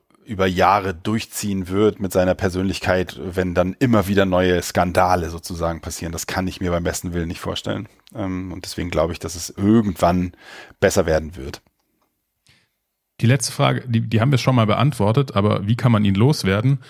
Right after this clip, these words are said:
Speaker 2: Ähm, es müssen vierundzwanzig Eigner der anderen Teams
Speaker 1: <laughs>
Speaker 2: dafür stimmen, dass David Tepper das Team verkaufen muss.
Speaker 1: Mhm.
Speaker 2: Dann kriegt man ihn los.
Speaker 1: So.
Speaker 2: Ich weiß nicht, ob's das schon mal gab. Ähm, ich mein, ähm,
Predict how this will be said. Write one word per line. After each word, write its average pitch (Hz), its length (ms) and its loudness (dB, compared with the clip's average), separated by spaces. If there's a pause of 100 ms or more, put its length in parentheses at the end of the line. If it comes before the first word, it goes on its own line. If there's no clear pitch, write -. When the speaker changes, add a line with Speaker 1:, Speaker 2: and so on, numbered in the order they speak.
(600)
Speaker 2:
Ähm, 101 420 0 (220)
es 110 140 0
müssen 131 240 4
vierundzwanzig 113 720 2
Eigner 101 420 2 (360)
der 92 420 2 (160)
anderen 98 380 2
Teams 95 480 0 (260)
Speaker 1:
<laughs> - 260 -18
Speaker 2:
dafür 90 280 2
stimmen, 82 400 0
dass - 240 0
David 80 260 2
Tepper 90 220 -2
das - 100 -2
Team - 180 -2
verkaufen - 440 -6
muss. - 200 -2 (560)
Speaker 1:
Mhm. 76 140 -10
Speaker 2:
Dann 78 380 -2
kriegt - 240 -4
man 78 100 -2
ihn 90 80 4
los. - 320 -2 (640)
Speaker 1:
So. 90 220 -8 (800)
Speaker 2:
Ich - 100 -12
weiß 123 120 2
nicht, 131 60 6
ob's 117 100 0
das 117 80 0
schon 120 100 4
mal 104 140 4
gab. 113 520 0
Ähm, 113 800 4 (240)
ich - 80 -14
mein, 104 480 0
ähm, 98 1600 -6